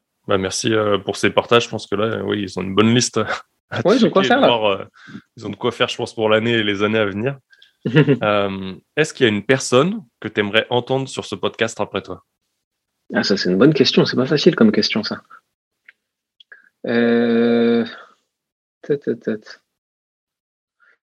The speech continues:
Speaker 2: Une personne qui fait quoi ? Vas-y, aide-moi, aide-moi à trouver, parce que j'ai, en fait,
Speaker 1: Euh,
Speaker 2: j'ai un million de, un million de personnes que je connais, mais, euh,
Speaker 1: Du coup, euh, je sais pas, que ça soit un entrepreneur ou une entrepreneuse, euh,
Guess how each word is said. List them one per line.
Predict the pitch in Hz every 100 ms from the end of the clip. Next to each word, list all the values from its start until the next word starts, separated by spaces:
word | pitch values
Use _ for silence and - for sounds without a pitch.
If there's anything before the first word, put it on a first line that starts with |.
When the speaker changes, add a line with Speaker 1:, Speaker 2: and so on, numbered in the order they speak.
| _ _ _ -
Speaker 2:
Une |
personne | 139 - 196
qui | 190
fait | -
quoi ? | - 123
Vas-y, | 117 139
aide-moi, | 135 135 143
aide-moi | 143 139 147
à |
trouver, | - 123 117
parce | -
que | 113
j'ai, | 117 127
en |
fait, | 104
Speaker 1:
Euh, | -
Speaker 2:
j'ai |
un | 127
million | 160 156 165
de, | 147 143 139 135
un | 135
million | 151
de | 143
personnes | 127 143
que |
je | 135
connais, | 165 165 147 120
mais, | 117 117
euh, | 110 107 117
Speaker 1:
Du | 113 113
coup, | - 165
euh, | 139 110 104 101 101 101 98 _ _ _ _
je | -
sais | 107 104
pas, | 131
que | 135
ça | 110
soit | - 107 107
un | 113
entrepreneur | 117 - - 120 127 123
ou | 104
une |
entrepreneuse, | 107 - 101 107 104 143 147 104 _ _ _ -
euh, | 101 101 95 95 95 95 95